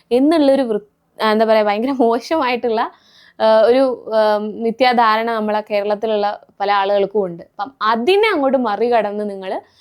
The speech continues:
എൻ ഐ ഒസിൽ ഒരു പ്ലസ് ടു എടുത്തിട്ട്, ആ, പഠിച്ച് കാണിച്ചു കൊടുക്കണമെന്നാണ് എൻ്റെ ഒരു, ആ, ഒപ്പീനിയൻ. കാരണം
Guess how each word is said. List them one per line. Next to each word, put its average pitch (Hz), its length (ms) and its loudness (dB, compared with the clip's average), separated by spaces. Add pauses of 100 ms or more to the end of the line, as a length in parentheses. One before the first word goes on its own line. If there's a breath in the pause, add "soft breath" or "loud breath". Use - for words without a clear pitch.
(200 soft breath)
എൻ 233 140 0
ഐ 240 120 4
ഒസിൽ 247 280 0
ഒരു 254 80 0
പ്ലസ് 226 380 -4
ടു 262 40 0
എടുത്തിട്ട്, 233 540 -2 (200)
ആ, 196 260 -6
പഠിച്ച് 196 300 -2
കാണിച്ചു 202 440 -6
കൊടുക്കണമെന്നാണ് 196 880 -2 (520 soft breath)
എൻ്റെ 247 320 4
ഒരു, 262 320 4
ആ, - 60 -10
ഒപ്പീനിയൻ. 202 640 -2 (340)
കാരണം 254 300 2